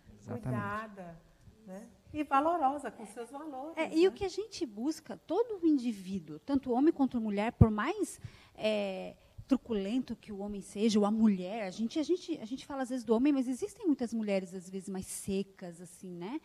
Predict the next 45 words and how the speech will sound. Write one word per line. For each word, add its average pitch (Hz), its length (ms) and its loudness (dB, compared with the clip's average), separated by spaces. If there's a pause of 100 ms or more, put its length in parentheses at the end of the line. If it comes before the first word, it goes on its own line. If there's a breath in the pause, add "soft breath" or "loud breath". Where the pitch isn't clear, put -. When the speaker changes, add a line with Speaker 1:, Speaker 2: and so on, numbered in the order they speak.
(460 loud breath)
Speaker 3:
É, 196 640 -2
mas 247 300 0 (460)
todos 370 480 10
nós, 233 680 -6 (300 soft breath)
no 240 160 4
final 285 420 0
do 320 140 -12
dia, 220 680 0 (100)
o 240 140 -12
que - 180 6
importa 247 560 2
é 220 120 -4
a 233 80 -2
gente 247 240 -2
ser 285 260 -4
amado, 277 520 4
é 185 60 2
a 190 60 2
gente 233 180 0
ser 254 200 -6
cuidado. 254 500 -8
A 202 40 -6
gente 269 240 -2
não 330 140 4
fala 392 500 2
isso, 208 420 0
Speaker 1:
Pura - 140 8
Speaker 3:
mas 254 60 4
a - 80 8
gente 320 260 6
Speaker 1:
verdade. 214 220 -14
Speaker 3:
gosta 277 600 8
de 208 140 2
ter 196 240 2
isso. 175 400 -8 (460 loud breath)
A 240 80 2
gente 302 240 8
gosta 269 460 8
de 320 100 2
saber, 233 480 0
não 285 100 6
é, 277 100 4
Séries, 240 400 -4
que - 80 0
alguém 294 320 4